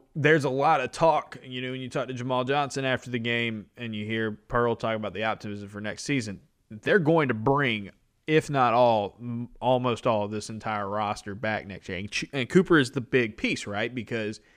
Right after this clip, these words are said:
he is the point guard. He does so much for this team, and he will be, on paper, the second most talented player in terms of being a recruit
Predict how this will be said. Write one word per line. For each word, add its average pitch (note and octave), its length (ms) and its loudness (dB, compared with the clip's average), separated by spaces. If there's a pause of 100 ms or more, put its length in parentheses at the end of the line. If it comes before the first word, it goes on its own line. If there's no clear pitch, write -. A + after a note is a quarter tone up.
(180)
he G#2 180 -2
is A#2+ 140 0
the C3 80 0
point A2+ 260 -2
guard. G2 360 -4 (340)
He G#2 160 -8
does A#2 280 2
so B2 160 0
much A2 280 -4
for G2+ 100 -6
this G2 160 -8
team, A2+ 320 -4
and A#2 220 0
he A2+ 180 -2
will B2+ 280 4
be, A2+ 260 2
on A#2+ 200 0
paper, G#2+ 300 0
the G#2 80 -6
second A2 300 -4
most G#2+ 180 -6
talented G2+ 420 -6
player A2+ 300 -2
in G#2+ 80 -6
terms G#2+ 300 -8
of G2+ 100 -10
being G#2 220 -4
a F#2 80 -8
recruit A#2 560 -4